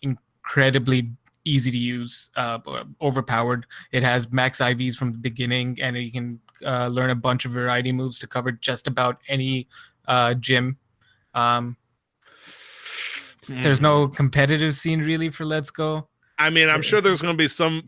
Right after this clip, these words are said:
Speaker 2: fools that are gonna try regardless of what happens. I'm, I, I'm almost certain that there's gonna be a competitive scene for Pokemon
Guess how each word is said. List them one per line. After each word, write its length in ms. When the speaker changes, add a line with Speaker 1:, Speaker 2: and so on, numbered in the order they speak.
Speaker 2:
fools 340
that 80
are 100
gonna 160
try 260
regardless 720
of 160
what 220
happens. 560
I'm, 200
I, 320
I'm 140
almost 300
certain 240
that 160
there's 200
gonna 140
be 80
a 20
competitive 600
scene 340
for 140
Pokemon 480